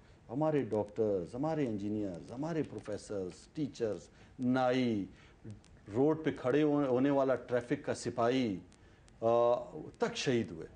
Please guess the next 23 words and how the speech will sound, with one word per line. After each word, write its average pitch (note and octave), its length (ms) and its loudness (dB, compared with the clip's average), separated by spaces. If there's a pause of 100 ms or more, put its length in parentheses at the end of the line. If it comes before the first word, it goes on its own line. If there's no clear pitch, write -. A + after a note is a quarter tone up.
(580)
اچھے - 260 0
اچھے E3 160 2
تاجروں C#3 460 2
کو D3+ 300 2
شہید A#2+ 260 0
کر A2 180 0
دیا G2+ 240 2
گیا، G2+ 320 2 (280)
ہمارے C#3+ 280 2
علماء E3+ 400 4
کو E3+ 140 -2
شہید A2 300 -4
کر G2+ 160 -6
دیا F#2 260 -6
گیا۔ F#2 320 -4 (420)
آپ D3 260 0
یقین D#3+ 340 2
کریں D#3+ 240 2
بڑے C#3+ 220 2
بڑے، D#3+ 240 2
آ، C3+ 480 2
جو B2 200 0
تھے D3+ 440 4